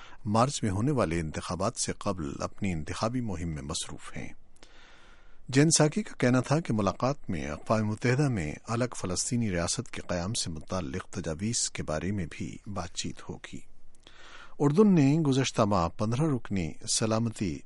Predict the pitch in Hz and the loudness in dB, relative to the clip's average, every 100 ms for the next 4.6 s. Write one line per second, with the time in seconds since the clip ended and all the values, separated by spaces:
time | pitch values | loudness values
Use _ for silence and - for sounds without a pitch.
0 | - - 117 113 - 165 147 - 78 69 | -16 -2 0 0 0 -2 -4 -6 -6 -6
1 | - - - - 120 110 - 127 143 95 | -8 -12 -18 -4 -2 0 0 0 -2 -4
2 | 92 90 92 - 101 80 78 - 82 - | -4 -2 -4 -4 -6 -4 -6 -4 -4 -2
3 | 110 - 90 71 - 107 87 69 71 - | -2 -2 -6 -6 -4 -4 -4 -6 -8 -6
4 | 73 82 - 82 - - | -8 -8 -8 -8 -6 -8